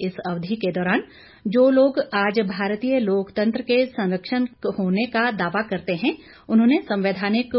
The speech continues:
मूल्यों की रक्षा में उठने वाली आवाजों को दबाने में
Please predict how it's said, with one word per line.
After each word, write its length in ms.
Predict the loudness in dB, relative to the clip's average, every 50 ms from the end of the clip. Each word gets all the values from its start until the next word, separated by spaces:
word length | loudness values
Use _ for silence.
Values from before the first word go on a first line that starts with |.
| 2
मूल्यों 380 | 2 2 2 2 2 2 0 0
की 200 | 0 0 0 0 0
रक्षा 340 | 0 -2 -4 -4 -2 0 0
में 300 | 2 0 0 0 -2 -4
उठने 340 | -6 -8 -6 -4 -2 -2 -2
वाली 400 | -2 -2 0 0 0 -2 -2 -4 -4
आवाजों 440 | -4 -2 -2 -4 -4 -4 -2 -4 -4
को 280 | -4 -4 -4 -2 -2 -2
दबाने 400 | -2 -2 -2 -2 -2 -2 0 2
में 140 | 2 2 0